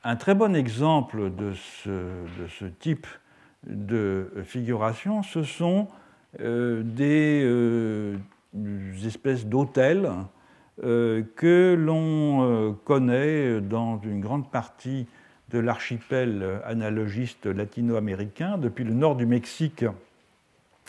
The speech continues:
jusqu'au sud, euh, des Andes boliviennes, sous le nom de mesa. Alors, l'origine, euh, du terme lui-même est objet de discussion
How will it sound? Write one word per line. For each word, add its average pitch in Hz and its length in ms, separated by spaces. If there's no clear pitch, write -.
jusqu'au 120 480
sud, 139 500
euh, 117 200
des 123 300
Andes 135 180
boliviennes, 131 800
sous - 380
le 151 160
nom 160 240
de 139 140
mesa. 117 640
Alors, 147 240
l'origine, 165 760
euh, 120 160
du 120 180
terme 165 320
lui-même 175 640
est 123 220
objet 139 300
de 131 80
discussion 151 800